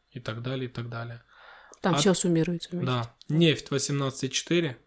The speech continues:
Speaker 1: газ два и восемь, сжигание биомассы четыре и шесть, гидроэлектростанция один и три, ветер ноль ноль четыре, nuclear energy, как бы ее сильно не боялись, ноль ноль три.
Speaker 2: Офигеть.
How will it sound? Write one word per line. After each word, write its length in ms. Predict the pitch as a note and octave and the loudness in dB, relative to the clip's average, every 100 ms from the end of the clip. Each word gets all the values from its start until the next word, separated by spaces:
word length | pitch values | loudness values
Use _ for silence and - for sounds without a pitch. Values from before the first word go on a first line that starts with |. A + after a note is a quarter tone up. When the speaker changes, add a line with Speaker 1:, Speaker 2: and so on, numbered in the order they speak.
| _ - | _ -10
Speaker 1:
газ 360 | C#3 C#3 B2 B2 | -2 -2 -2 -4
два 180 | B2+ | -4
и 80 | B2 | -4
восемь, 400 | B2 D3+ - B2 A#2 _ _ _ - | -2 0 0 -2 -8 _ _ _ -8
сжигание 580 | C3 C3 C#3 C3+ C3 | -4 -2 0 0 0
биомассы 580 | B2+ C3 C3 C3 B2 - | 0 0 0 -2 -4 -6
четыре 360 | - - C3 C3 | -8 -4 -2 -2
и 20 | |
шесть, 420 | B2 D3 D3+ - _ _ _ - | -2 -4 -4 -8 _ _ _ -8
гидроэлектростанция 1120 | D3 C#3+ C3+ B2 A#2 - B2 - A#2 A#2 B2+ | -2 0 2 0 -4 -8 -8 -4 -6 -4 -6
один 200 | B2+ C3+ | -4 -4
и 60 | C#3 | -4
три, 380 | - D3 D#3 - _ _ _ | -4 -2 -2 -6 _ _ _
ветер 420 | C3+ C#3 C3 A#2 A2+ | 0 4 4 0 -4
ноль 260 | C#3 C3+ | -2 -2
ноль 220 | C3 B2 | -2 -4
четыре, 500 | A#2+ - - E3 C3+ - _ _ _ - | -6 -6 -2 -2 -2 -8 _ _ _ -2
nuclear 600 | D#3 D#3 C#3+ - A#2+ A2+ _ - | 2 4 2 -4 -6 -6 _ -6
energy, 540 | C3+ D3+ D#3+ D#3 G3 A#3+ - | -2 -2 -2 0 0 0 -6
как 220 | - B2+ | -4 -2
бы 120 | B2+ | 0
ее 120 | A#2+ A2+ | 0 0
сильно 300 | - A#2+ A2+ | -2 -4 -4
не 120 | A2 | -6
боялись, 580 | A2+ A2+ D3+ F#3 F#3 - | -6 -4 -2 -2 -4 -6
ноль 320 | - A#2+ D3+ E3+ _ | -4 -2 -2 -4 _
ноль 240 | B2 B2 B2+ _ | -6 -4 -6 _
три. 340 | - A#2 G#2 _ _ - - | -10 -8 -8 _ _ -20 -16
Speaker 2:
Офигеть. 560 | - F#3 D#3 C#3+ - | -12 -10 -8 -10 -12